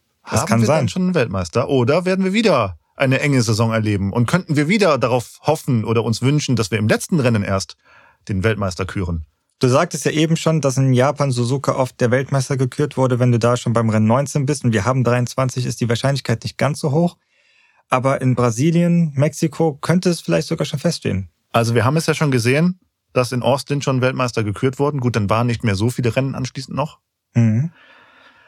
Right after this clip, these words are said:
Speaker 2: Die Rennkalender haben sich auch hier und da immer wieder mal geändert.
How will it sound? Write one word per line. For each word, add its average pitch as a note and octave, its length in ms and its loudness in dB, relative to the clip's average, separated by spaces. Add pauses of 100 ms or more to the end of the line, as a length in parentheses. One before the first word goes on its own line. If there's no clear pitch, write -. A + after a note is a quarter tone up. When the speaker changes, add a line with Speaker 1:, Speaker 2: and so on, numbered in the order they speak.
(240)
Speaker 2:
Die - 160 -6
Rennkalender A#2 440 2
haben A#2+ 140 2
sich A2 120 0
auch F2+ 100 0
hier A#2 100 2
und A2+ 40 -2
da A#2 100 0
immer A2+ 160 2
wieder A2 160 2
mal G2+ 140 2
geändert. B2 460 2